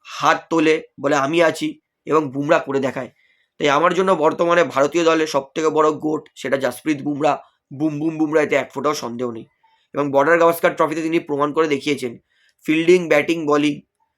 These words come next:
সব করাতেই তিনি নিজেকে বেস্ট কেন তিনি প্রমাণ করে দেখিয়েছেন।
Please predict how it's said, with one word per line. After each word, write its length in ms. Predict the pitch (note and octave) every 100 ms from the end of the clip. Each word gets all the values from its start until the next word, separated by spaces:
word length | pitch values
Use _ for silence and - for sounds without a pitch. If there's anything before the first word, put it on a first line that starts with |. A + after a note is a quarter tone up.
| -
সব 200 | - D3
করাতেই 380 | - E3 E3 F3+
তিনি 320 | E3+ E3+ D#3+ _ _ _ C3
নিজেকে 320 | C3+ D3 D#3
বেস্ট 360 | C#3 E3 -
কেন 220 | - D#3 D#3
তিনি 160 | D#3
প্রমাণ 280 | C#3+ C3+ C3+
করে 140 | D3
দেখিয়েছেন। 420 | C3 B2+ A#2+ G#2+